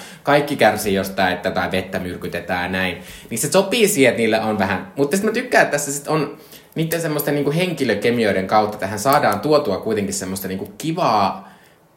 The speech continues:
kivaa keveyttä ja sellaista niinku esimerkiksi musta hauskaa, että tässä siis paljastuu niinku, että se, se Jodie Fosterin hahmo, niin se on harrastanut lähes kaikkien niitten miesten kanssa seksiä, että aina tulee vähän sellainen, "Ai thank you", ja sitten silleen,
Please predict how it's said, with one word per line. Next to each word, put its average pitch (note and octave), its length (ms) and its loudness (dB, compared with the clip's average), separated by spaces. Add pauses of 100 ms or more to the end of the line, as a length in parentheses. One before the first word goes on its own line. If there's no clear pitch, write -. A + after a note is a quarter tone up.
kivaa G#3+ 340 2
keveyttä C#3+ 600 2
ja G2+ 60 2
sellaista G#2+ 380 -2
niinku G2+ 200 -4
esimerkiksi G#2+ 360 -4 (180)
musta C3 200 0
hauskaa, C3 300 4
että G2 80 0
tässä G2+ 160 -2
siis C3+ 120 -6
paljastuu C3 460 4
niinku, A2 160 0
että G#2+ 160 0
se, G#2+ 240 0 (320)
se G2 380 -4 (160)
Jodie A2 240 4
Fosterin G#2+ 440 -2
hahmo, G2 400 0 (220)
niin G#2+ 100 -4
se A#2+ 80 2
on A2+ 60 6
harrastanut D#3+ 340 2
lähes E4 260 0
kaikkien C3 580 4
niitten C3 240 0
miesten B2+ 340 2
kanssa B2+ 220 2
seksiä, C3 380 4
että D3+ 120 4
aina D#3 260 6
tulee G#2+ 320 2
vähän G#2+ 200 4
sellainen, G2+ 400 2 (420)
"Ai G2 120 -2
thank C3 460 4
you", - 80 6
ja B2 60 6
sitten A2+ 140 -2
silleen, G2+ 320 0